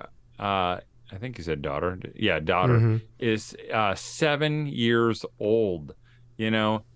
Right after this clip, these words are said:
Speaker 1: she doesn't know what's good for her. Like you said, you tried to explain it in an adult conversation. You're right. It went over her head. She couldn't understand any of it. All she wants is, you know,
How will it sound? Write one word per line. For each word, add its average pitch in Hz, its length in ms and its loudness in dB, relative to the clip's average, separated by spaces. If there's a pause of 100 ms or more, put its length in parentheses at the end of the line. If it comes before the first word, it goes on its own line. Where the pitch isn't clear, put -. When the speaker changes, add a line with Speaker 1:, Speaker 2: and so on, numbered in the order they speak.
(140)
Speaker 1:
she 180 460 -4
doesn't 87 440 0
know 76 160 -6
what's 76 240 -6
good 80 280 -2
for 87 220 2
her. 87 300 4
Like 117 240 0
you 123 100 0
said, 101 260 0
you 110 100 0
tried 117 300 0
to 113 100 0
explain 127 680 -4
it 123 180 0
in 113 120 -2
an 101 120 -2
adult 104 380 0
conversation. 101 800 -4 (380)
You're 156 220 4
right. 95 360 2 (120)
It 156 160 6
went 131 220 4
over 101 340 4
her 110 80 2
head. 104 300 2 (180)
She 208 220 -4
couldn't 170 340 2
understand 135 600 0
any 156 320 2
of 82 100 0
it. 71 140 -12 (440)
All 180 280 4
she 202 240 -8
wants 151 560 -4
is, 113 380 -2 (360)
you 131 80 -2
know, 131 240 0